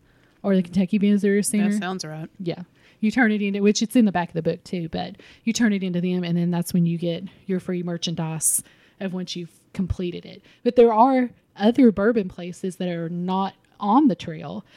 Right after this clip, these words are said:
Speaker 1: Like, Buffalo Trace is not on the trail right now for some reason. And I don't know why.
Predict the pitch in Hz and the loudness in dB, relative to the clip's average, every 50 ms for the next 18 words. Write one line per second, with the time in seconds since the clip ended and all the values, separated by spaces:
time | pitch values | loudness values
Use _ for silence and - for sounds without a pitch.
0 | - - 196 196 175 220 254 - 277 233 220 - - 247 302 294 - 202 185 185 | -10 -8 -4 2 2 2 4 4 4 2 4 2 2 0 0 0 -2 -2 -2 0
1 | 196 190 185 180 185 196 196 185 - 220 220 220 190 - - - - - - - | 0 0 0 0 0 -2 -2 -4 -4 -6 -6 -6 -8 -10 -12 -14 -16 -16 -16 -16
2 | 220 - _ _ _ _ _ _ _ _ - 226 233 208 - 214 190 190 185 190 | -16 -18 _ _ _ _ _ _ _ _ 0 2 2 2 0 -4 -8 -8 -10 -10
3 | 190 180 - 175 - 190 214 - _ _ _ _ _ _ _ _ _ _ - 208 | -12 -14 -14 -16 -18 -18 -18 -20 _ _ _ _ _ _ _ _ _ _ -6 -4
4 | 202 196 196 196 196 190 180 170 185 208 175 165 160 190 254 | -4 -4 -4 -4 -4 -4 -4 0 4 4 4 4 2 -2 -4